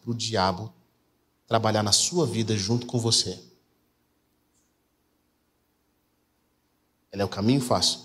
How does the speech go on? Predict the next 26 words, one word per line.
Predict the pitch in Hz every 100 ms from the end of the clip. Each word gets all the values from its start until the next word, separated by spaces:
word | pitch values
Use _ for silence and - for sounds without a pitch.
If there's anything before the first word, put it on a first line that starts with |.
| - _
Era | 180 190
só | - 226 226
uma | 208
adoradinha. | 196 185 127 151 170 123 - _ _
Ninguém | - 151 202
nem | 202 254 233
ia | 226
ver. | 160 202 - _ _ _ _ _ _ _ _ _ _ _ _ _ _ _ _ _ _ _ _ _ _ _ _ _ _ _ -
Jesus | 131 160 165
poderia | 170 151 160
ter | 160
se | -
tornado | 131 147 143
famoso | - 160 143 180
naquele | 139 120 120
momento. | 113 101 104 - _ _ _ _ _ _ _
Sem | - 185
ter | 185 175
passado | 135 - 131 -
pela | 107
cruz, | 95 143 147 165 - - - - -
sem | 143
ter | 139
passado | 131 123 127 117
pela | 117 113
perseguição, | 113 - 107 - - 135 147